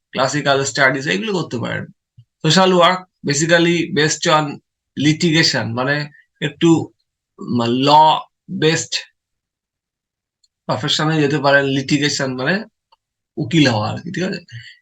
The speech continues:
এর মধ্যে অনেক ভাগ আছে উকিল, উকিলের কি কি? ক্রিমিনাল সাইকোলজি, সিভিল ল, হ্যাঁ, এনভায়রনমেন্টাল ল, অনেক বিষয় আপনি এখানে, আহ, স্পেশালাইজেশন করতে পারেন, এবং সাইবার সিকিউরিটি, এগুলো খুব গুরুত্বপূর্ণ। এরকম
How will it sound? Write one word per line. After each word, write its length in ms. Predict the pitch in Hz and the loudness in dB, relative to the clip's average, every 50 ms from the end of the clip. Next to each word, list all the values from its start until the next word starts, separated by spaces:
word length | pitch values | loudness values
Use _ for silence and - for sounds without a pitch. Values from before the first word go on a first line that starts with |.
| _ - 135 131 | _ 2 4 4
এর 100 | 135 139 | 6 6
মধ্যে 240 | 147 143 139 147 143 | 4 4 4 6 4
অনেক 260 | 135 139 151 156 139 | 4 4 4 2 2
ভাগ 220 | 123 135 139 139 | 2 2 2 4
আছে 200 | 147 147 143 151 | 4 2 2 2
উকিল, 300 | 147 143 143 151 143 - | 0 0 0 -2 -2 -2
উকিলের 480 | - 139 110 - 147 147 143 139 139 117 | -2 -4 -2 0 2 2 2 0 0 -4
কি 100 | 151 147 | -4 -4
কি? 280 | - 156 151 151 156 156 _ _ _ _ _ _ | 0 0 0 0 -2 -4 _ _ _ _ _ _
ক্রিমিনাল 400 | - 135 139 143 143 151 143 139 | -4 -2 0 0 2 0 0 0
সাইকোলজি, 600 | 139 143 139 135 143 147 139 139 139 143 143 143 | 0 0 0 0 0 -2 -2 0 0 0 -2 -2
সিভিল 520 | - - 147 139 139 151 151 151 143 143 | -4 -4 -2 0 2 4 4 4 6 6
ল, 0 | 139 139 135 135 143 - - _ _ _ _ _ _ _ _ _ | 6 6 4 4 2 -2 -10 _ _ _ _ _ _ _ _ _
হ্যাঁ, 380 | - 190 202 185 147 123 - - - _ | 0 2 4 4 2 2 -2 -6 -12 _
এনভায়রনমেন্টাল 680 | - 131 143 143 143 151 151 147 151 147 147 147 147 147 | -4 -4 -2 0 0 0 2 2 0 2 2 2 2 2
ল, 100 | 143 143 | 2 2
অনেক 640 | 139 135 - - 196 208 226 233 247 247 226 190 | 0 0 2 2 2 4 4 4 2 2 0 0
বিষয় 240 | 175 185 160 185 175 | -2 -2 0 0 2
আপনি 280 | 170 160 160 160 165 160 | 0 0 -2 -4 -6 -6
এখানে, 440 | 151 143 156 156 165 185 220 285 262 - _ _ _ _ _ _ _ | -6 -8 -6 -4 -2 -2 -2 -4 -6 -14 _ _ _ _ _ _ _
আহ, 160 | - 117 120 123 | -8 -6 -6 -6
স্পেশালাইজেশন 760 | - - - 139 - 147 143 139 135 139 139 143 160 151 | -6 -6 -6 -4 0 2 4 4 4 4 4 4 2 2
করতে 280 | 135 135 127 117 - 135 | 2 0 -2 -2 -2 0
পারেন, 340 | 135 135 147 165 180 202 208 - _ _ _ _ _ _ _ _ | 2 4 4 4 4 2 0 -4 _ _ _ _ _ _ _ _
এবং 180 | - - 135 139 | -4 -4 -2 -2
সাইবার 440 | 131 - 139 135 139 143 139 147 143 | 0 2 2 2 2 2 0 -2 -2
সিকিউরিটি, 640 | 143 - 147 131 - 151 147 143 131 143 143 139 131 | -2 -4 -4 -2 -2 0 0 0 0 0 0 0 0
এগুলো 240 | 135 143 147 147 | 0 0 0 -2
খুব 100 | 135 147 | -2 -2
গুরুত্বপূর্ণ। 640 | 139 135 139 139 - - 131 120 123 123 127 131 156 190 - _ _ _ _ _ _ _ _ _ - - | -2 -2 -2 -2 -2 -2 -4 -4 -4 -4 -6 -6 -8 -10 -12 _ _ _ _ _ _ _ _ _ 0 2
এরকম 480 | 170 202 240 226 190 175 196 220 - | 4 4 4 4 4 4 2 2 0